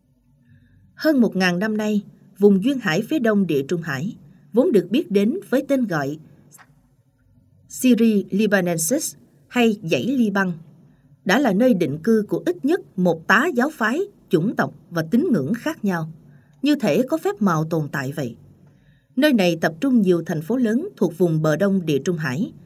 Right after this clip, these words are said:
gọi là vùng Levant, nhiều hơn bất kỳ nơi nào khác nằm sâu trong đất liền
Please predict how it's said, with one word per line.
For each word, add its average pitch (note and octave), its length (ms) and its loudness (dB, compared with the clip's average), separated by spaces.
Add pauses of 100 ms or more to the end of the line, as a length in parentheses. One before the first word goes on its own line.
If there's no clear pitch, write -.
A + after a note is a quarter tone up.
(200)
gọi F3+ 160 6
là F#3 100 4
vùng E3+ 220 0
Levant, E3 460 -4 (640)
nhiều G#3 220 6
hơn B3+ 380 2
bất - 220 -2
kỳ F3+ 160 6
nơi A3+ 180 2
nào D#3+ 180 0
khác C#4 260 -6 (120)
nằm E3 240 0
sâu A3 240 0
trong G#3 200 -2
đất B3+ 160 0
liền D#3 280 0